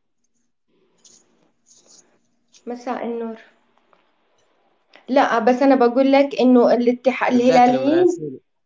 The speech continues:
Speaker 1: الهلاليين وقفون مع ادارتهم، والنصر وقفوا مع ادارتهم، احنا ليش ما نوقف مع ادارتنا؟ ليش دائما احنا ضد الاداره اذا تصرفت اي تصرف؟ طب التصرف كان في صالحنا،
Speaker 2: والله
Speaker 1: يعني لو
Speaker 2: كلام
Speaker 1: مو في
Speaker 2: سليم.
Speaker 1: صالح-، لو
Speaker 2: كل-
Speaker 1: مو في صالحنا،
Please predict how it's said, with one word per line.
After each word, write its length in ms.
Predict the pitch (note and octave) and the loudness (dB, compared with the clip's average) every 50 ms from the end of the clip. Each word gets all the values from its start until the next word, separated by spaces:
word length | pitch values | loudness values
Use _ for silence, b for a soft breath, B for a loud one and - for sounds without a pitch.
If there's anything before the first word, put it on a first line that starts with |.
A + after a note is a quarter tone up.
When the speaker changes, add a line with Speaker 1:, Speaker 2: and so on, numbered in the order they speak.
| _ _ - - | _ _ -4 0
Speaker 1:
الهلاليين 680 | B3 C4+ C#4 C4+ C#4+ D4 D4 C#4+ D4 D4 E4 F4 F4+ | 2 2 4 4 4 4 4 4 4 4 2 2 2
وقفون 460 | E4+ E4 - D4 D4 D4 E4 E4+ E4 D#4+ | 2 2 2 0 0 2 2 2 2 2
مع 180 | D#4 D4+ C4+ | 2 2 2
ادارتهم، 600 | C#4+ C4 D4 D4 D4 D4 D4+ D4+ - C4+ B3+ B3+ | 2 4 4 4 4 4 2 0 0 0 2 2
والنصر 360 | C4 C#4 C#4+ E4 E4+ E4+ F4 | 2 4 2 2 0 0 0
وقفوا 280 | E4+ E4 E4+ E4+ E4 D#4 | 0 2 2 0 0 0
مع 140 | D#4 D4+ D4+ | 0 2 2
ادارتهم، 400 | D4+ D4+ D4+ D#4 E4 E4 D#4+ D#4 | 2 4 4 2 2 2 -2 -2
احنا 140 | - D#4+ E4+ | 0 2 2
ليش 280 | E4 F4 G4 G4 F#4+ | 4 2 2 0 0
ما 80 | F4+ E4+ | 0 2
نوقف 300 | E4+ F4 E4+ D#4+ - C#4+ | 2 2 0 0 -2 0
مع 140 | D4+ D4 D4 | 0 2 2
ادارتنا؟ 440 | C#4+ B3+ C4+ D4 E4+ F4 - C4+ | 4 4 4 4 4 2 2 2
ليش 140 | C4+ F4 F4+ | 2 2 2
دائما 680 | F4+ F4 F4 E4+ D#4 D4+ D4+ C#4+ - - B3+ C4+ A#3+ A3 A3 | 2 2 2 2 2 2 0 0 -2 -2 -4 -6 -4 -4 -4
احنا 200 | - - D#4+ D4 | -2 0 0 0
ضد 240 | - D#4+ D4 - C#4 | 2 0 0 2 0
الاداره 440 | C4+ - - B3 B3+ C#4+ D4+ D4 C4+ | 0 0 0 0 2 2 4 4 2
اذا 80 | B3+ | 0
تصرفت 480 | A3 _ - D4 C4 C4+ C4+ A3+ - - | 0 _ 0 0 0 0 0 -2 -2 0
اي 100 | B3 B3+ | 0 0
تصرف؟ 640 | B3 A#3 A#3 B3 A#3+ A3 G#3+ G3 F#3 - _ _ _ _ _ _ _ _ _ _ _ _ _ _ _ _ _ _ - - | 0 -2 -4 -4 -6 -6 -6 -6 -8 -10 _ _ _ _ _ _ _ _ _ _ _ _ _ _ _ _ _ _ -6 -2
طب 140 | - B3 B3+ | 0 0 2
التصرف 480 | C#4+ C#4 D#4 D4+ D#4 F4+ F#4 F#4+ F#4+ F#4 | 2 2 2 2 2 2 2 2 0 0
كان 240 | - D#4+ D#4 D#4 | 2 2 2 2
في 100 | D4+ D4+ | 0 -4
صالحنا، 720 | - - D4+ C#4+ C#4+ F4 G#4 G4+ - C#4+ B3+ G#3+ F3+ F3+ - _ _ - | -4 0 2 4 4 4 2 2 0 -2 -2 -2 -2 -6 -12 _ _ -12
Speaker 2:
والله 260 | A#2+ C#3+ F3+ G#3 A3 A#3+ | -8 -6 -4 0 0 2
Speaker 1:
يعني 180 | A3+ A#3+ B3 | 2 4 4
لو 60 | B3 | 4
Speaker 2:
كلام 140 | C4+ C#4+ D4+ | 4 4 4
Speaker 1:
مو 100 | E4+ G4+ | 4 2
في 80 | G4+ F3+ | 2 2
Speaker 2:
سليم. 80 | F3 | 4
Speaker 1:
صالح-، 440 | - - D#4+ D#4+ E4 F4 - - - _ _ _ _ _ _ _ _ _ _ _ _ _ _ _ _ _ _ _ _ _ _ - | 4 4 4 2 0 -2 -2 -4 -12 _ _ _ _ _ _ _ _ _ _ _ _ _ _ _ _ _ _ _ _ _ _ -4
لو 160 | G#3+ B3 B3+ | 0 0 2
Speaker 2:
كل- 80 | C4+ | 2
Speaker 1:
مو 120 | C#4+ E4+ E4+ | 2 2 2
في 40 | E4+ | 0
صالحنا، 640 | E4 - B3+ B3+ B3 B3+ C#4 - - B3+ C4 D4 | -2 -2 -2 0 0 -2 -4 -6 -6 -8 -8 -8